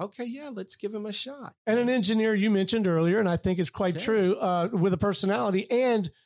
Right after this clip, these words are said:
Speaker 2: you're not just looking for an immediate transaction. You, like you talked about having a cup of coffee. You're, you're,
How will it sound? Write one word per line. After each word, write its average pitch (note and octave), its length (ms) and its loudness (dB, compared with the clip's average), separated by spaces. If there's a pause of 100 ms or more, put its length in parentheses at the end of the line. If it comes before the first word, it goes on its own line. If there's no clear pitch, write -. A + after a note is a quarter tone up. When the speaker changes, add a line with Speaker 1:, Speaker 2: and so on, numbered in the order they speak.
(720)
Speaker 2:
you're A3 200 2
not B3+ 220 0
just G3 180 -2
looking A3 240 0
for G3 140 0
an F#3+ 60 2
immediate F#3 300 0
transaction. F#3 600 0
You, A#3+ 120 2
like G3+ 240 -4
you G3 60 0
talked E3+ 180 -2
about D#3+ 120 0
having D#3 220 0
a D#3 80 -2
cup E3+ 200 -4
of E3+ 100 -4
coffee. G#3 260 0
You're, B3+ 260 0
you're, B3+ 380 0